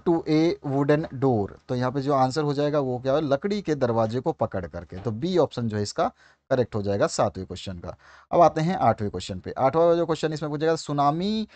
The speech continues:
wave were triggered by a massive earthquake।" तो यहाँ पे क्या बोला गया, सुनामी की लहरें एक बड़े भूकंप से उत्पन्न हुई,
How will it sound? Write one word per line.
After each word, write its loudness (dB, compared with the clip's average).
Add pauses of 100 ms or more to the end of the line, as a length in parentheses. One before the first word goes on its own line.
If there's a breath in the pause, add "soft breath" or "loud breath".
(220 soft breath)
wave 2
were 10 (100)
triggered 6
by 6 (100)
a 0
massive -2
earthquake।" -2 (420 soft breath)
तो -2
यहाँ 2
पे -2
क्या 4
बोला 4
गया, 2
सुनामी 0
की -6
लहरें 2
एक 0
बड़े 4
भूकंप 0
से 0 (320 soft breath)
उत्पन्न 4
हुई, 0